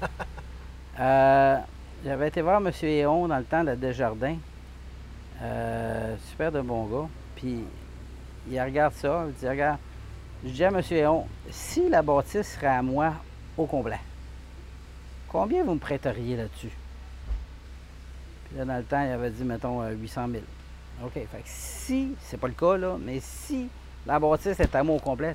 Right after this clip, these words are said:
tu me prêtes huit cent mille. Euh, oui, on te prête huit cent mille. Bon, OK, tu peux-tu me le mettre par écrit ? OK,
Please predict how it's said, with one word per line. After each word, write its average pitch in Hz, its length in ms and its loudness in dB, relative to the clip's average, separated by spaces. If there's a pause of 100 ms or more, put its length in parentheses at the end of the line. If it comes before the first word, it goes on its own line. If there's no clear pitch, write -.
tu 131 60 -6
me 120 60 -6
prêtes 131 280 -2
huit 131 140 -4
cent 131 240 0
mille. 104 160 -4 (1400)
Euh, 123 140 0
oui, 139 220 4 (140)
on 117 80 -6
te 104 60 -12
prête 131 160 -2
huit 131 120 -4
cent 127 200 -2
mille. 104 120 -4 (440)
Bon, 113 160 -4 (180)
OK, 113 120 -6
tu 123 260 -8
peux-tu 113 180 -8
me 120 80 -4
le 123 60 -2
mettre 131 120 0
par 123 140 2
écrit ? 131 260 -2 (1500)
OK, 107 140 -6